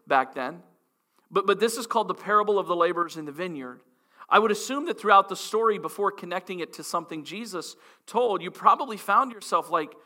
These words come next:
heartbroken and irritated on the, on, on the unfairness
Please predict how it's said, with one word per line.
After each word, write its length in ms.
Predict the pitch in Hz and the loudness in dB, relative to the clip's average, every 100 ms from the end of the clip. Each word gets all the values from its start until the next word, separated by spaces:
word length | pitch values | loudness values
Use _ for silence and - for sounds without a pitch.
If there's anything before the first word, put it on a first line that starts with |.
| _ _ | _ _
heartbroken 640 | - 196 254 196 185 - 156 | 4 8 8 6 2 0 -6
and 160 | 151 160 | -8 -8
irritated 640 | 226 269 - 185 156 156 | -8 -8 -8 -8 -6 -6
on 60 | 151 | -6
the, 180 | 143 - | -8 -10
on, 120 | 156 - | -14 -14
on 120 | 165 | -10
the 80 | 170 | 0
unfairness 1040 | 202 196 - 208 269 226 151 208 - - | 0 0 -6 -2 -2 -2 -4 -8 -14 -18